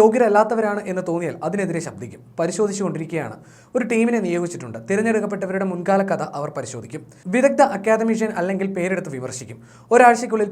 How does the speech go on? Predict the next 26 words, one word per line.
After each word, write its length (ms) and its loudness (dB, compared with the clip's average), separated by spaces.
പരിശോധന 440 0
പൂർത്തിയാക്കുമെന്നും 560 -6
അദ്ദേഹം 300 -8
വ്യക്തമാക്കി. 440 -10
അതേസമയം 500 2
ഗവർണറെ 480 2
അനുകൂലിച്ച് 360 -4
കഴിഞ്ഞ 280 0
ദിവസം 200 -6
ശശി 240 -4
തരൂർ 240 2
എം 60 -2
പിയും 80 -4
രംഗത്ത് 260 -6
വന്നിരുന്നു. 300 -8
അതിനിടെ 260 4
ഗവർണർക്കെതിരെ 640 4
വിദ്യാർത്ഥി 440 -4
പ്രതിഷേധം 420 -6
കടുപ്പിക്കാനാണ് 520 -4
സി 160 -10
പി 80 -12
എം 140 -14
നിർദ്ദേശിച്ചിട്ടുള്ളത്. 580 -8
വർഗ 280 4
ബഹുജന 300 0